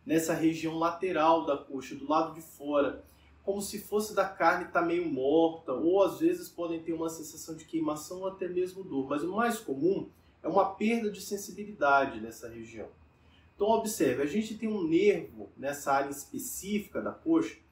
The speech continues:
que é chamado nervo cutâneo femoral lateral. Esse nervo, ele é responsável pela sensibilidade dessa parte mais pra fora, né, da coxa.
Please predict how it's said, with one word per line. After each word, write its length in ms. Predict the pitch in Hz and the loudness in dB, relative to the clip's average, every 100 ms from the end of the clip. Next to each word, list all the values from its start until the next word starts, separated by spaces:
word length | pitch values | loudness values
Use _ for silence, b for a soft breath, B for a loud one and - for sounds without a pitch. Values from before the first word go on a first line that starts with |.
| _ _ _ _ | _ _ _ _
que 100 | - | -2
é 100 | 175 | 0
chamado 640 | 175 180 156 151 160 165 156 | 0 0 2 4 4 4 0
nervo 400 | 160 180 - 180 | 2 2 0 -8
cutâneo 680 | - 139 - 156 180 185 | -10 -10 -6 -4 -2 -4
femoral 760 | 185 - 208 190 151 143 151 151 | -6 -2 0 2 4 4 2 2
lateral. 840 | 160 165 - 175 131 120 120 - _ _ _ b b b | 0 0 0 2 4 2 0 -10 _ _ _ b b b
Esse 340 | 202 294 - 185 | 2 2 4 2
nervo, 360 | 156 190 180 | 4 4 2
ele 120 | 160 160 | 0 0
é 40 | |
responsável 600 | 165 - 170 - 175 170 | 0 -6 -10 -4 -4 -2
pela 220 | 185 175 | -2 -2
sensibilidade 960 | 175 - 208 - 175 175 160 147 160 160 | -4 -6 -8 -6 -6 -2 0 2 2 0
dessa 260 | 165 160 170 | -4 -4 -4
parte 540 | - 156 160 - 165 _ _ - | 0 2 2 -4 -16 _ _ -14
mais 600 | 156 170 180 180 - - - | 0 4 4 2 -6 -16 -4
pra 140 | 190 | -2
fora, 540 | - - 160 185 160 131 | -2 -2 4 6 6 4
né, 240 | 151 175 | 2 2
da 140 | 143 | 2
coxa. 480 | 139 139 117 104 - | 0 -2 -8 -8 -14